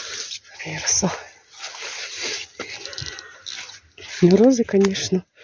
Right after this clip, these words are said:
обалденні у мене. Ой. Ой, яка красота.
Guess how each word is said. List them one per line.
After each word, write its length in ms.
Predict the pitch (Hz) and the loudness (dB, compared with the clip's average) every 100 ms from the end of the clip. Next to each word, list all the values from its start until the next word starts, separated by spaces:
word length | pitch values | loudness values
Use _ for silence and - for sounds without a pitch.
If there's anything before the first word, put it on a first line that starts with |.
| - - - - - _ _ _ - | -20 -16 -18 -18 -20 _ _ _ 0
обалденні 840 | 190 190 175 170 165 165 151 151 143 | 4 6 4 2 4 6 6 4 2
у 40 | |
мене. 340 | 143 139 - - _ _ - - - - - - 185 | 0 -4 -8 -16 _ _ -8 -8 -8 -16 -18 -2 4
Ой. 580 | 196 185 170 - - - - - - - - - - - - _ - | 4 4 2 -2 -8 -16 -20 -20 -20 -20 -18 -16 -18 -20 -20 _ 2
Ой, 220 | 185 185 | 4 4
яка 260 | 165 - 165 | 2 0 0
красота. 840 | - 165 - - - 165 165 | 0 0 0 -2 0 0 0